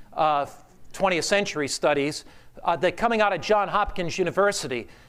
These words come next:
David Mock, uh, published in the Bulletin of History of Medicine in Johns Hopkins on an article called Levitical Laws of Food Consumption.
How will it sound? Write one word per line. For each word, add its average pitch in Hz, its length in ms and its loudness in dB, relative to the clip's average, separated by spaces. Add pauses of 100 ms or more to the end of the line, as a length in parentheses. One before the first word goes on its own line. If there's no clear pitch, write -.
(100)
David 170 340 2
Mock, 170 520 -2 (140)
uh, 151 300 2 (280)
published 185 480 2
in 165 80 0
the 151 80 0
Bulletin 190 420 2
of 160 100 -6
History 196 380 0
of 160 80 0
Medicine 180 400 0
in 147 120 -8
Johns 170 280 0
Hopkins 147 640 -4 (420)
on 175 260 0
an 151 140 -2 (160)
article 233 460 2
called 185 280 2
Levitical 185 600 2
Laws 208 380 4
of 160 100 -2
Food 214 260 2
Consumption. 190 640 -2